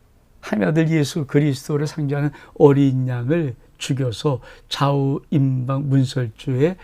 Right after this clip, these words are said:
피를 바를 때 마지막 이스-, 애굽의 모든 장자를 치는,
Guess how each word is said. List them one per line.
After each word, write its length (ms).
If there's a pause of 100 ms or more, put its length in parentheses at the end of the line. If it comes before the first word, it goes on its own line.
(260)
피를 380
바를 400
때 380 (420)
마지막 500
이스-, 440 (400)
애굽의 440
모든 680
장자를 960
치는, 420